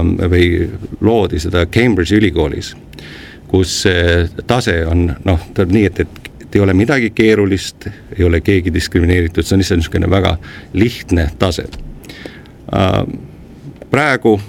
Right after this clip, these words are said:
meil, näitamaks, kui kerge see on, on, et meil on praegu õppimas Tartu Ülikoolis, äh, kümmekond Valgevene, Valgevenest põgenenud, äh,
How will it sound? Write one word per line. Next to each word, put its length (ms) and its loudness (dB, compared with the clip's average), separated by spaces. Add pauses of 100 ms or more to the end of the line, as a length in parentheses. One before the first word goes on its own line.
meil, 300 2 (260)
näitamaks, 540 0
kui 180 2
kerge 460 -2
see 180 -4
on, 400 0 (880)
on, 140 4
et 140 0
meil 280 4
on 200 2
praegu 640 2 (720)
õppimas 1040 0
Tartu 460 0
Ülikoolis, 680 0 (840)
äh, 420 2 (580)
kümmekond 680 2 (600)
Valgevene, 760 2 (960)
Valgevenest 720 2 (100)
põgenenud, 640 0
äh, 1120 -4